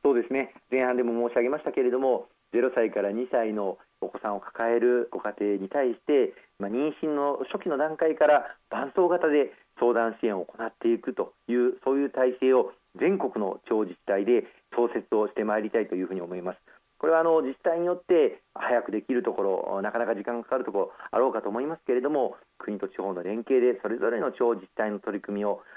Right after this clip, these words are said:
後押しをしていきたいと、そのように思っております。また、それに合わせて妊娠、出産にかかるご家庭の費用負担の軽減を図っていくために、今回、妊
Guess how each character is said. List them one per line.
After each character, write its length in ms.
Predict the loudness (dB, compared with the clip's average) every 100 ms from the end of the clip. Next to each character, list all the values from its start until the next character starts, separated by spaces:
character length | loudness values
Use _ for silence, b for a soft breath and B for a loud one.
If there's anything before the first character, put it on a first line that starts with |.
| B
後 200 | -2 0
押 140 | -2
し 40 | -4
を 80 | -8
し 60 | -6
て 120 | -6
い 40 |
き 80 | -4
た 120 | -4
い 80 | -4
と、 160 | -6 -14 -8
そ 80 | -6
の 100 | -6
よ 60 |
う 20 | -8
に 60 |
思 160 | -8 -8
っ 40 |
て 120 | -6
お 40 | -10
り 80 | -8
ま 80 |
す。 60 | -12 _ b b b -4
ま 80 |
た、 220 | -2 -2 0
そ 60 |
れ 80 | -2
に 80 | 0
合 100 | 0
わ 140 | -2 -2
せ 140 | -2
て 340 | 4 4 4 -2 _ -8
妊 200 | -4 -4 -2
娠、 240 | -2 -2 -6 -10
出 140 | -10 -6
産 180 | -4 -4
に 100 | -6
か 100 | -6
か 160 | -2
る 220 | 0 0 B B -10
ご 100 | -6
家 160 | -6 -2
庭 180 | -2
の 440 | 0 -2 0 -2 -4 -4
費 100 | 0
用 100 | 0
負 80 | 0
担 200 | -2 -2
の 80 | 0
軽 180 | 2
減 160 | 4 2
を 40 |
図 60 | -2 -2
っ 120 | -4 -2
て 100 | -4
い 60 |
く 60 | -2
た 120 | -4
め 100 | -2
に、 240 | -2 -4 B B _ -4
今 180 | -2
回、 240 | 2 0 0 _ _ -2
妊 240 | -2 -2